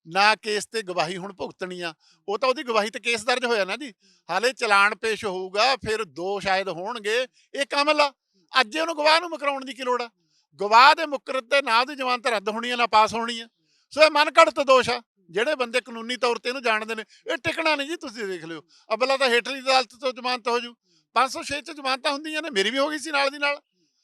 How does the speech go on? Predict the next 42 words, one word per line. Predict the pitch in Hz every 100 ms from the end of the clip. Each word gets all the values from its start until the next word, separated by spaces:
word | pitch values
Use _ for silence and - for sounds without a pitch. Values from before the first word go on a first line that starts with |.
| _
ਤੇ | 226 262 262 262
ਇਹ | 277
ਇਹੋ | 233
ਜਿਹੀ | 269 294
ਧਾਰਾ | 311 247
ਨਹੀਂ | 240
ਹੈ | 233
ਵੀ | 302
ਇਹ | 311
ਚ | 285
ਰੋਕ | 247 208
ਸਕਣਗੇ। | 214 240 240 208 _ _ _
ਜਿੱਡਾ | - 311 320 330
ਵੱਧ | 285 294 311
ਤੋਂ | 320
ਵੱਧ | 311 277 247
ਤੇ |
ਖਤਰਨਾਕ | 208 220 254 240 233 -
ਕੇਸ | 247 - 220 208
ਪਾ | 220 208
ਸਕਦੇ | 208 196 208
ਸੀ, | 202
ਉਹਨਾਂ | 226 233
ਨੇ |
ਪਾ | 208 196
ਕੇ | 175 190
ਅੰਦਰ | 175
ਰੱਖ | 165 127 135
ਲਿਆ। | 110 - _ 160 _ _ _
ਤੇ | 240 277
ਇਹਨਾਂ | 277 302 311
ਦੇ |
ਆਉਣ | 277 262
ਵਾਲੇ | 262 262
ਸਮੇਂ | 247 254
ਚ | 226 247 247 226 196 _ _ _ 233 _
ਮਤਲਬ | 226 220 214 220 190 _ _ _
ਉੱਡ | 233 254
ਜਾਣੇ | 277 285 277
ਨੇ |
ਸਾਰੇ, | 247 254 254 247 -
ਮਤਲਬ | 208 220 196 202 202 202